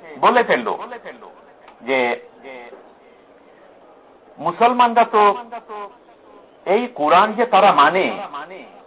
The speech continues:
তারা লোভের কারণে মানে, এর মাধ্যমে তার সম্পদ পাচ্ছে, তাদের পেট পূজা করছে, এই সম্পদের লোভে তারা কোরআনের পথে চলছে। আসলে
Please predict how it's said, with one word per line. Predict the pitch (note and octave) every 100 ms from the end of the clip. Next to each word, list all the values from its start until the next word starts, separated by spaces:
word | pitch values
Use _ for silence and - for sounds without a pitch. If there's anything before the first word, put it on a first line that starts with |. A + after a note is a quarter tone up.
| - _ -
তারা | A#3+ F3+
লোভের | C#3+ F#3+ F#3 F#3 -
কারণে | C3+ B2+ A2
মানে, | A2 G2+ E2+ B2+ B2 - - - -
এর | G#3 F#3+
মাধ্যমে | F3+ E3+ E3+
তার | D#3+ D#3+ F3+
সম্পদ | D3+ C#3+ F3+ F3+ -
পাচ্ছে, | E3 D#3+ - A#2+ - - D#3+ - C3 - - - - - - _
তাদের | G3+ G3+ F#3 -
পেট | F#3 G3+ G3+
পূজা | A#3+ A#3 A3
করছে, | A3+ - D3 - - - - - - - D#5 - - - - - - - -
এই | G3+ A3+
সম্পদের | F#3 A3+ A3+ D4 D4 F3+
লোভে | E3 F3+ C#4
তারা | A3 F3+
কোরআনের | F#3 F3 D3 C#3
পথে | C#3 C#3+
চলছে। | B2 C3 - G#2 - - - - - - - - - - - - -
আসলে | E3+ - C#4 -